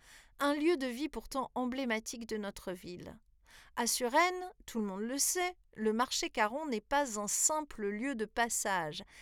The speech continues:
C'est un repère, une respiration dans la ville, un espace où l'on se rencontre, où l'on échange, où l'on fait vivre l'économie locale et le lien social. C'est un lieu qui raconte Suresnes. Aujourd'hui,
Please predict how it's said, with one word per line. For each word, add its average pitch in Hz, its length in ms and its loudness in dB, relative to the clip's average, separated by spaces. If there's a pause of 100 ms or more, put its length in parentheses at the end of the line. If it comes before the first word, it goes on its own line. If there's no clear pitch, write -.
(140)
C'est - 260 0
un 294 140 2
repère, 233 680 0 (120)
une 226 140 0
respiration 269 600 -2
dans 247 140 0
la 190 160 2
ville, 190 420 -8 (400)
un 262 140 0
espace 349 560 2
où 294 40 -6
l'on 240 140 -2
se 233 140 -4
rencontre, 240 680 -2
où 208 40 -6
l'on 226 200 -2
échange, 254 720 -2 (300)
où 381 120 2
l'on 339 140 4
fait 254 220 -2
vivre 226 460 -2
l'économie 214 500 -2
locale 208 520 2 (100)
et 233 80 2
le 226 120 0
lien 226 220 0
social. 151 640 -4 (720)
C'est - 280 2
un 311 100 6
lieu 294 260 4
qui 240 160 -2
raconte 226 580 2
Suresnes. 156 520 -2 (340)
Aujourd'hui, 302 520 2